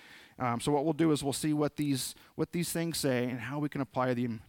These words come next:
to our lives today. So the first one, let's begin with the, the most obvious, and that's to honor God. So the first one here, we have to start here. Always has to start here.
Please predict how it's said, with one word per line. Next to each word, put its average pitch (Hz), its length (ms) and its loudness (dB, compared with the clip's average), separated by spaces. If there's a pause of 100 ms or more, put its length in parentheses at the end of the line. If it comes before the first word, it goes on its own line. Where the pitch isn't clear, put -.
to 127 180 -4
our 113 100 -2
lives 110 320 -4
today. 107 400 -4
So 139 120 -4
the 139 60 0
first 190 320 2
one, 170 260 2
let's 147 140 0
begin 147 440 0
with 143 320 0
the, 131 220 0
the 123 140 -2
most 151 320 0
obvious, 131 420 2
and 127 120 -2
that's 127 220 -4
to - 160 -4
honor 123 300 -4
God. 104 340 -4 (360)
So - 120 -16
the 131 140 -2
first 165 400 -2
one 156 160 -2
here, 143 220 0
we 139 140 0
have 160 260 4
to 143 80 -2
start 120 320 -2
here. - 320 -14
Always 147 360 0
has 143 220 -2
to 135 80 -4
start 123 300 -4
here. 113 280 -6